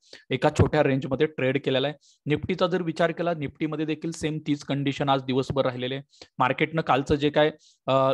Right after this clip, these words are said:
अ, स्विंग लो होते, त्या स्विंग लोच्या आसपास मार्केटनं आज पण लो तयार करून मार्केट आज सकाळी मॉर्निंगला ज्या ठिकाणी ओपन झालं होतं, जो काय हाय पहिला पंधरा मिनिटात तयार झाला होता,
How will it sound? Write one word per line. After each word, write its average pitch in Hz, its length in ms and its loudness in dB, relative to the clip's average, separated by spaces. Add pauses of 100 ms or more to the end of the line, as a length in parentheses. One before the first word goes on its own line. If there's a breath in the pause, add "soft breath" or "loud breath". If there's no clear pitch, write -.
(120)
अ, 131 200 4
स्विंग 151 400 -2
लो 147 140 2
होते, 143 260 -2
त्या 147 180 -2 (100)
स्विंग 143 340 -8
लोच्या 139 280 -2
आसपास 139 340 -6
मार्केटनं 135 420 -4
आज 127 120 2 (120)
पण 139 100 -4
लो 131 240 -2
तयार 120 140 0
करून 151 240 -8 (380 loud breath)
मार्केट 131 460 2
आज 151 120 6
सकाळी 156 280 2
मॉर्निंगला 147 480 0
ज्या 131 180 -2
ठिकाणी 139 340 -6 (100)
ओपन 147 340 0
झालं 131 160 -4
होतं, 135 160 -8
जो 135 140 -6
काय 143 180 0
हाय 139 180 2
पहिला 131 260 -2
पंधरा 120 300 -2
मिनिटात 123 320 -2
तयार 117 120 -2
झाला 120 120 -4
होता, 180 120 -8